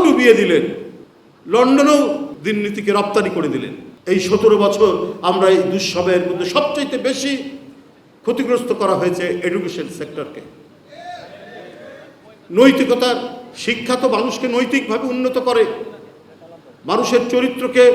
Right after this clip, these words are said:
অত্যন্ত শক্তিশালী করে, কিন্তু শেখ হাসিনা ওটাকে ধসিয়ে দিয়েছে। শুধু প্রশ্নপত্র ফাঁস, প্রশ্নপত্র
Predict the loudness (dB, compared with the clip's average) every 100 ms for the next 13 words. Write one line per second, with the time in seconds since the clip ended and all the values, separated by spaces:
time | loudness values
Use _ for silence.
0 | 4 -4 -4 -2 -2 2 4 4 2 -6
1 | -2 -2 0 -4 -2 -4 -4 -6 -8 -12
2 | -18 -20 -20 -20 -20 _ _ _ _ -8
3 | -4 0 2 2 0 -2 -2 0 -2 -4
4 | -6 -8 -10 -10 -10 -12 -18 -20 -20 -20
5 | -20 _ _ -6 -4 0 0 0 0 0
6 | 2 2 4 4 4 2 -2 -8 0 0
7 | 2 -2 -2 -4